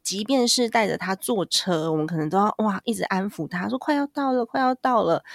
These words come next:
然后吃东西的时间也不是很正常，所以我觉得光是国内旅游对我来说就已经是挑战了。那当然我知道有很多的妈咪，像我妹妹就是那种，她们已经旅行过不少，不知道多少个国家，因为她小朋友四个月大就开始出国。<laughs>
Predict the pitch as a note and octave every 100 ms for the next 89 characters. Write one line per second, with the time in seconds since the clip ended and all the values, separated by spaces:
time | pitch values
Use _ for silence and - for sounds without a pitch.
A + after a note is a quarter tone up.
0 | - G3+ A#3+ - A#3+ A3 A3 A3 G3+ F#3
1 | E3 F3+ F3 C#3+ - F3 E3 - D#3+ A2
2 | - - F3+ C4 F#3+ E3+ E3 - F#3+ A3
3 | G#3 D3+ D#3+ D#3+ - - - - - -
4 | G#3 D3 C#3+ D3 F3 E3+ G#3+ D#3 D#3 E3+
5 | F#3+ - - - - F3 C3+ E2 C#2 -
6 | - - D4 C#4+ C4 A3 E3 G#3+ G#3+ E3+
7 | F3 C#3+ E3 D#3+ C#3 B2+ C3 D3 G#3+ F3+
8 | C3 E3+ D#3 C3+ D#3 E3+ E3+ D3+ A#2+ -
9 | - - - - G3+ F3 D3 F3+ F#3 D3+
10 | C#3 C#3+ D3 E3 E3+ B2+ C3+ - - G3
11 | F3+ D#3+ D#3+ C3+ A2 - B2+ E3 F#3+ G3+
12 | G#3 C#3+ E3+ D#3+ - D4 B3+ F3+ G3+ F#3+
13 | F3+ F3 E3+ D#3 - - D3+ - - C#3+